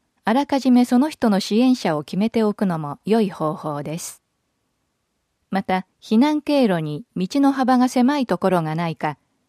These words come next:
地震などの際に危険なところがないかなど確認しておきましょう。災害が起きたら、自分の身の安全を確保できたら、近所の人と声を掛け合って避難しましょ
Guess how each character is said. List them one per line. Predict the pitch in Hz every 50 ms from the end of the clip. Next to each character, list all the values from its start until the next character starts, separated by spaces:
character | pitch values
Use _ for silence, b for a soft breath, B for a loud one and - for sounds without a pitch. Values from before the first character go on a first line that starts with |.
| _ _ _
地 | - 226 214
震 | - 285 294 294 294
な | 294 285
ど | 226 214
の | 190 190
際 | 214 - 226 220 208 190
に | 180 165 160 -
危 | - -
険 | - - 285 285
な | 285 277 269
と | - 277
こ | - 277 269
ろ | 262 240
が | 220 214
な | 202 226 226
い | 214
か | - - 175
な | 165 160 151
ど | - 156 147 - - _ _
確 | - 190 196 - 277
認 | 269 269 269 254 254
し | 247 -
て | - 220
お | 208 196 202
き | - - 196
ま | 190 185 202
し | - - 202
ょ | 185 170 156 151 147 - - _ _ _ _ _ _ _ _ _ _ _ _ _ _ _ _ _ _ _ _ _ _ _ _ _ _ _ _ _ _ _ _
う。 | -
災 | - - 262 294 311
害 | 302 302 294 294 277
が | 269 269 269 254 247 247 254
起 | - -
き | -
た | - - 147 151
ら、 | 147 131 135 - _ _ _ _ _ _ _ _ _ _ _ _ _ _ _ _ _ _ _ _ _ _ _ _ _ _ _ _ _ -
自 | 226 226
分 | 208 294 311 302
の | 302 294 285
身 | 277 277
の | 277 269 262 254
安 | 262 254 254
全 | 233 - 247 240 240 240
を | 233
確 | 233 - 277 262 -
保 | - - 165
で | 160 170 175
き | - -
た | - 170 156
ら、 | 151 147 147 - _ _ _ -
近 | - - 311 311 269
所 | 247 220
の | 190 190
人 | - - - 208
と | - - -
声 | - - 294 302 285 247 196
を | 165
掛 | - - 175
け | - 208 202 190
合 | 190
っ | 190
て | - _ - 156 156
避 | - 247
難 | 247 254 233 185
し | 165 - -
ま | 165 160 170
し | - - 185
ょ | 170 165 156 143 208